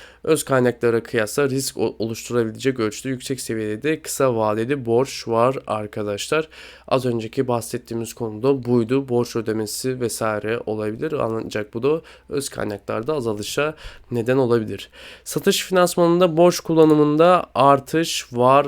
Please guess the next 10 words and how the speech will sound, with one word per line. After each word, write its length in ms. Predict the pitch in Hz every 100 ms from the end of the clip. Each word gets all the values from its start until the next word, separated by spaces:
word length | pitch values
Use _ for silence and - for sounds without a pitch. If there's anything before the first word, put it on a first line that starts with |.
| -
arkadaşlar. 920 | - 117 113 113 110 107 - 135 139
Burada 320 | 120 113 113 110
da, 160 | 131 139 _ _ _ _ _ _ _ _ _ - - 104
e, 580 | 104 98 98 95 92 95
finansman 460 | 139 127 - 131
maliyetlerde 720 | 123 117 113 107 - 104 117
azalma 480 | 135 113 104 107 139
yaratabilir 640 | 127 113 107 113 107 110 110
şeklinde 560 | - 101 - 104 107
bir 200 | 120 135